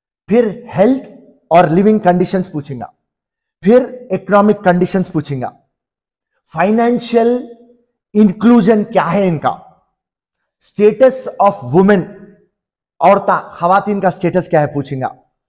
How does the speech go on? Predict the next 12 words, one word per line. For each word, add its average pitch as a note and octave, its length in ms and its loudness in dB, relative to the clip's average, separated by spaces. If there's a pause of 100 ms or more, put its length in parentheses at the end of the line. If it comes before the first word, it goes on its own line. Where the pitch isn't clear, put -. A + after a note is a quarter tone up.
(340)
गवर्नमेंट G3+ 680 0
में A3+ 200 2
कितने G#3+ 280 0
लोग G#3 200 4
एम्प्लॉयड F3+ 440 2
है, D3+ 120 -6 (800)
प्राइवेट G#3+ 500 4
में A3 240 2
कितने G#3 260 2
लोग G3+ 200 4
एम्प्लॉयड F#3 380 2
है, D#3 120 -4